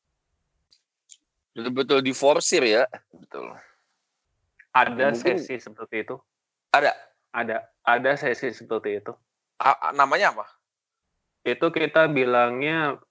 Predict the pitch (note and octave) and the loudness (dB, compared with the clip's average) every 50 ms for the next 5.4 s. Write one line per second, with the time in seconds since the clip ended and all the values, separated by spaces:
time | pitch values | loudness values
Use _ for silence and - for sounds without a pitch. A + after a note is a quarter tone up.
0 | _ _ _ - - - C#3 A2+ G2+ G#2+ - - - - - - - C#3 C#3 C#3 | _ _ _ -2 0 2 0 0 0 -2 -4 -4 -6 -8 -8 -4 0 4 4 4
1 | D3 F3 E3+ - A3 G3 D#3 A#2+ G2+ G2 G#2+ A#2+ A#2+ - C3 A#2 C3+ D3+ D#3+ D#3+ | 4 4 2 0 0 4 4 6 6 4 4 0 -2 -2 -2 -2 -2 -2 -2 -4
2 | E3 - _ _ _ _ _ _ _ _ _ - B2+ B2 C3 C3+ C3 C3 B2+ A#2+ | -6 -10 _ _ _ _ _ _ _ _ _ 2 4 4 4 2 0 -2 -2 0
3 | A#2 A#2 A#2 A#2+ A#2+ A#2 A#2 A#2 A#2+ A#2 A#2+ B2 A#2 B2 A#2+ A2 A2 A#2 A#2 - | 0 0 0 -2 -2 -4 -4 -2 0 0 0 0 -2 -2 -2 -2 -2 -2 -2 -4
4 | A2 A2 - A2+ G2+ G#2 G#2 - D3 D#3 C3+ B2 A#2 A2 G#2 G2+ A2+ C3+ D3 - | -4 -4 -4 -4 -4 -4 -2 -2 0 2 2 2 2 2 2 2 2 2 2 0
5 | B2 A2 A2 G#2+ - D3 - - | -2 -4 -4 -2 -2 -2 -4 -6